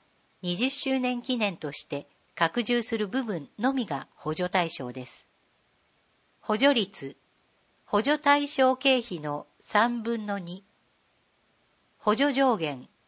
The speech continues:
三十万円。募集期間、三月三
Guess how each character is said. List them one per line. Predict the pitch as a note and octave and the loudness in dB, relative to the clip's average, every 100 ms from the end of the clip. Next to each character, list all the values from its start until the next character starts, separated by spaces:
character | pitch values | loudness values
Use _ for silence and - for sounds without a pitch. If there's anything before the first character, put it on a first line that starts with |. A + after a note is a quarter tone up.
| _ _ _ _ - | _ _ _ _ -10
三 | - A3+ B3+ | 2 4 4
十 | A3+ B3 | 2 2
万 | G#3+ G3+ E3+ | 2 -2 -4
円。 | C#3 A#2+ B2+ _ _ _ _ _ _ _ _ _ _ _ _ _ | -10 -12 -18 _ _ _ _ _ _ _ _ _ _ _ _ _
募 | F3+ G3+ | -4 -2
集 | - C#4+ C#4+ | 0 -2 -2
期 | A#3 | -4
間、 | F3+ F3 C3 D3 _ _ _ _ _ _ | 0 0 0 -12 _ _ _ _ _ _
三 | - D4+ C4+ | 4 4 6
月 | F#3 F3+ C#3+ | 0 0 -6
三 | C3+ | -8